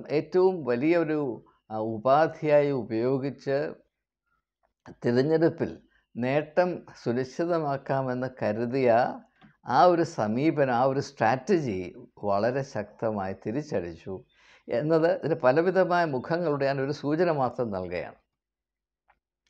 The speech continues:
ആ, ഇനിയും ഇത് ഇതുവരെ ഞാൻ പറഞ്ഞത്, ആ,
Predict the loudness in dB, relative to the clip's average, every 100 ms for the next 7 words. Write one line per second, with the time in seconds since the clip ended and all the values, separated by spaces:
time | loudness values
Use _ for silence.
0 | _ _ _ -20 -20 -20 _ -2 2 4
1 | 4 -2 -10 -18 _ _ -10 -4 -4 -6
2 | -12 -20 -20 _ _ _ _ _ -6 -2
3 | -2 0 2 2 2 2 0 2 0 -2
4 | -4 _ _ _ _ -12